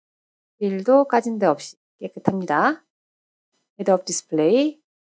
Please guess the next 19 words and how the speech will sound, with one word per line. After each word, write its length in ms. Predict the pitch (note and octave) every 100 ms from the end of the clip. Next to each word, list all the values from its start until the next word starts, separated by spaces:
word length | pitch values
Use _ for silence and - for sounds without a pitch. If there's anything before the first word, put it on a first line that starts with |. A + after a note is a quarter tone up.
| _ _ _ _ _ _ _
키는 340 | - C4 B3+ B3
하나 220 | D4 C#4
보이네요. 580 | G#3 D#3+ C#3 G#3 D#4 _ _ _ _ _ _ _ _ _ _ _ _ _
후방 220 | G#3+ G#3 G3+
카메라, 400 | F#3 F3 A#3 G#3
어라운드 340 | E3+ E3 D#3
뷰까지 520 | D3+ D3+ C#3 D3+ - _ _
그런 180 | D#3+ D#3+
옵션들 400 | D3 - E3 A#3+
가지고 280 | B3+ F#3+ G3+
있네요. 380 | E3+ D#3+ C#3+ C#3+ _ _ _ _ _ _ _
십구 280 | - F4 A#3+
년식에 360 | A3 G#3 F3+ F#3+
사만 340 | C4 C4+ C4
킬로, 240 | B3 D3+
판매 360 | - A#3 A3+ A3+
가격 260 | F3 - -
이천팔백오십만 1000 | D#3+ A#3+ A#3+ A#3 F#3+ C3+ D#3 A#3 G3 D3+
원. 200 | C#3